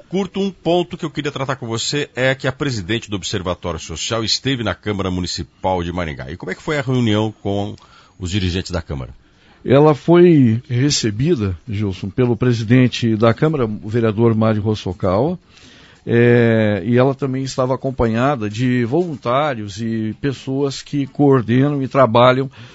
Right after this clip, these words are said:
Speaker 2: no Observatório Social de Maringá. É, participaram também desta reunião,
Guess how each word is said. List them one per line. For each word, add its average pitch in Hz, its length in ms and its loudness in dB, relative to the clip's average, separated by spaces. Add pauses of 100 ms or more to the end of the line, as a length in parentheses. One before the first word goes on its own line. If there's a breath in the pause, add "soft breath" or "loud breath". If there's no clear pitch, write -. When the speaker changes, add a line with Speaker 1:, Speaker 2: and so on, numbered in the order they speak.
(220 loud breath)
Speaker 2:
no 135 480 6
Observatório 131 760 2
Social 120 460 -2
de 117 80 -4
Maringá. 123 500 0 (680 soft breath)
É, 117 200 6
participaram 156 960 4
também 143 460 4
desta 127 320 2
reunião, 117 640 4